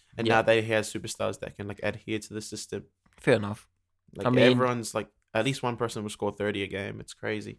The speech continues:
Speaker 2: No, they, they, they really have surprised me this year. It's, it's been cool to see. Like,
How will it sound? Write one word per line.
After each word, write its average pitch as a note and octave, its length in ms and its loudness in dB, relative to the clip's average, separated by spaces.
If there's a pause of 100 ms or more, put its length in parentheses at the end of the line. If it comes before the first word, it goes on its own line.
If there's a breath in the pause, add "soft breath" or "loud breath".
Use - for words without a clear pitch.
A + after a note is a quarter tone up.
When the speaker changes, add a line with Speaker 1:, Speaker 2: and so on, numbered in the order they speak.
Speaker 2:
No, G#2 240 -2
they, A2+ 140 2
they, C3 160 4
they C#3+ 160 8
really D#3 180 12
have B2+ 160 6
surprised G#2 380 4
me G2+ 80 0
this G2+ 200 -2
year. G2+ 280 0
It's, - 400 -6
it's - 160 -6
been - 180 -6
cool B2+ 160 -4
to G#2 100 -6
see. - 240 -10 (160)
Like, F2+ 260 -10